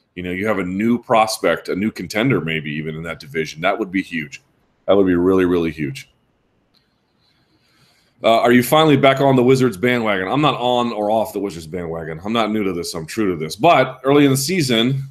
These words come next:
what do you want me to say, man? There was, we, Beal and Wall hated each other. Everyone was mad at the deal that Beal got.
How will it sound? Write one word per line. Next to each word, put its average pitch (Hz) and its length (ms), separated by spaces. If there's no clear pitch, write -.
what - 600
do - 40
you 151 80
want 160 120
me 156 60
to 147 60
say, 131 220
man? 95 220
There 120 100
was, 113 180
we, 101 280
Beal 127 280
and 101 120
Wall 120 480
hated 123 240
each 135 180
other. 135 300
Everyone 120 260
was 101 140
mad 104 340
at 92 140
the 90 60
deal 101 300
that 82 220
Beal 98 220
got. 107 480